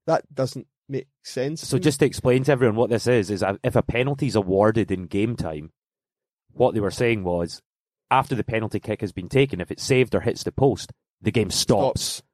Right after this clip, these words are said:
Speaker 2: And you don't get a chance at a rebound. I mean, I don't know what they were gonna restart with, a goal
Speaker 1: Yeah,
Speaker 2: kick?
Speaker 1: a goal kick. So if a keeper saves a penalty and puts it round the post, it's a goal kick.
Speaker 2: Yeah.
Speaker 1: That is literally defying the law. It, like,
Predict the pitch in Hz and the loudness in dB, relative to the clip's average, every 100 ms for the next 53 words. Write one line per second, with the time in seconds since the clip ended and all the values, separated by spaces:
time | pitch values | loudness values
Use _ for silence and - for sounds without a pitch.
0 | _ _ _ _ _ _ _ _ _ - | _ _ _ _ _ _ _ _ _ -2
1 | 117 104 104 104 110 107 92 85 - 92 | -2 -2 -6 -4 0 0 0 -6 -2 -4
2 | 87 - 87 87 85 78 76 _ _ _ | -4 -6 -8 -8 -10 -12 -14 _ _ _
3 | _ _ - 113 101 120 110 101 95 95 | _ _ -2 0 2 2 4 4 2 0
4 | 98 87 95 - - 101 - 175 - 87 | -2 -4 -4 -4 2 2 2 0 -2 -4
5 | 139 117 - 160 139 139 135 131 - _ | 0 2 0 -2 2 0 0 -6 -8 _
6 | _ _ _ _ - 170 156 156 214 233 | _ _ _ _ 0 2 2 -2 -2 0
7 | 214 - 185 170 143 160 160 190 180 139 | 0 4 4 2 0 2 0 2 -2 -2
8 | - 147 139 156 143 135 151 165 151 143 | -8 -6 -4 -4 -4 0 2 2 -2 0
9 | 151 147 - 127 - 147 135 - 135 - | 0 -2 -4 -4 0 2 0 0 -6 -6
10 | - - 87 - _ _ _ _ _ _ | -10 -4 -4 -6 _ _ _ _ _ _
11 | _ _ _ _ _ _ _ - 170 185 | _ _ _ _ _ _ _ 0 2 4
12 | 170 - - 139 165 - 180 165 147 - | 2 -4 -6 0 0 0 -4 -2 -4 0
13 | 139 147 151 131 123 127 131 160 - - | 0 0 -2 -6 -4 -4 -2 -4 -4 -6
14 | - | -2